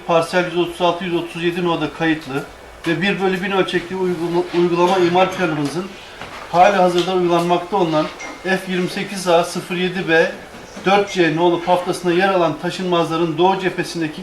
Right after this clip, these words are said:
imar yolunun daraltılarak imar adasının genişletilmesine ilişkin Nazife Kocaoğlu'nun belediyemize vermiş olduğu dört bir iki bin on yedi tarih ve yetmiş kayıt sayılı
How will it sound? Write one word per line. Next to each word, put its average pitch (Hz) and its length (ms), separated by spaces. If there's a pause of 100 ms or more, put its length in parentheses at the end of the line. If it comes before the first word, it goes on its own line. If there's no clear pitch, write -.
(100)
imar 180 280
yolunun 151 360
daraltılarak 170 640 (580)
imar 185 300
adasının 165 480
genişletilmesine 170 760
ilişkin 151 440 (420)
Nazife 170 440
Kocaoğlu'nun 165 1300
belediyemize 170 580
vermiş 180 320
olduğu 156 380
dört 190 260
bir 175 100
iki 170 260
bin 175 120
on 180 160
yedi 175 280
tarih 170 280
ve 156 60
yetmiş - 520 (160)
kayıt 175 220
sayılı 143 400